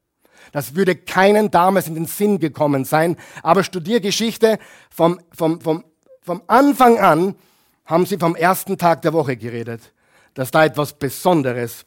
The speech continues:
passiert ist. Das Zweite habe ich schon erwähnt. Es ist unwahrscheinlich, dass die Jünger bereit gewesen wären, für einen Glauben zu leiden und zu sterben, der nicht faktisch verankert war. Unwahrscheinlich.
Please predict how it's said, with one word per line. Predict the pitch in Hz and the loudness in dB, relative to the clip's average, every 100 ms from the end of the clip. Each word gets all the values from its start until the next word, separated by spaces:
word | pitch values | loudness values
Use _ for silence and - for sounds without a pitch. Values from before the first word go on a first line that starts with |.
| - | -10
passiert | 120 - - 120 117 - _ _ _ _ - | -10 -10 -10 -8 -8 -12 _ _ _ _ -8
ist. | 131 - - _ _ _ - | -6 -8 -20 _ _ _ -8
Das | 160 | -8
Zweite | - 208 190 240 262 | -4 4 4 6 6
habe | 214 208 | 4 4
ich | - | 0
schon | 208 | 0
erwähnt. | 180 151 160 220 262 - _ _ - - | 2 2 2 2 -2 -8 _ _ -20 -4
Es | 170 | -2
ist | 208 220 | 0 -2
unwahrscheinlich, | - 285 311 208 175 190 175 180 202 - | 2 4 6 6 4 4 4 4 0 0
dass | 196 - | -2 -2
die | 190 | -6
Jünger | 180 277 247 | 0 2 4
bereit | 165 185 160 240 - | 4 2 2 0 0
gewesen | 202 180 180 139 165 135 | -2 0 -2 -2 -4 0
wären, | 151 165 165 226 220 _ _ _ _ _ | 2 4 4 0 -2 _ _ _ _ _
für | 214 | 4
einen | 285 - | 4 2
Glauben | - 190 262 220 208 | 2 6 6 6 -2
zu | - | 0
leiden | 190 165 214 233 233 | 0 2 2 2 0
und | 185 | 0
zu | 185 | -4
sterben, | 175 - 180 214 226 233 - _ _ | -8 -2 2 4 4 2 -2 _ _
der | 170 185 | 2 4
nicht | 196 - | 2 -2
faktisch | - - - 233 - 220 202 | -10 0 2 2 0 -6 -6
verankert | - 185 170 175 147 120 | -2 -2 2 0 0 -4
war. | 107 87 _ _ _ _ - | -6 -16 _ _ _ _ -2
Unwahrscheinlich. | 233 190 120 131 104 95 | 0 2 0 -4 -12 -16